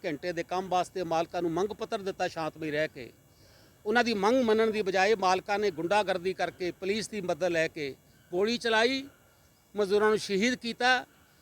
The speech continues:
ਉਹਨਾਂ 'ਤੇ ਮੁਕੱਦਮੇ ਚੱਲਣ ਦੀ ਬਜਾਏ ਉਲਟਾ ਮਜ਼ਦੂਰਾਂ 'ਤੇ ਮੁਕੱਦਮੇ ਚਲਾਏ ਗਏ, ਜਿਨ੍ਹਾਂ ਵਿੱਚ ਚਾਰ ਮਜ਼ਦੂਰਾਂ ਨੂੰ ਫਾਂਸੀ ਹੋਇਆ,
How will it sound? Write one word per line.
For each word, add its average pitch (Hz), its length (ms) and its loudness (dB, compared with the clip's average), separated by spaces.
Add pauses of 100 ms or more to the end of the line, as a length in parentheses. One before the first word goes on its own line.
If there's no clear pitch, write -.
(480)
ਉਹਨਾਂ 285 180 2
'ਤੇ 285 140 10
ਮੁਕੱਦਮੇ 233 380 2
ਚੱਲਣ 196 280 -4
ਦੀ 190 120 0
ਬਜਾਏ 180 300 0
ਉਲਟਾ 196 280 0
ਮਜ਼ਦੂਰਾਂ 185 440 0
'ਤੇ 254 120 4
ਮੁਕੱਦਮੇ 190 400 -2
ਚਲਾਏ 170 300 0
ਗਏ, 151 280 -4 (400)
ਜਿਨ੍ਹਾਂ 196 220 0
ਵਿੱਚ 196 200 -4
ਚਾਰ 190 240 4
ਮਜ਼ਦੂਰਾਂ 180 320 0
ਨੂੰ 180 100 0
ਫਾਂਸੀ 202 380 -4
ਹੋਇਆ, 196 420 4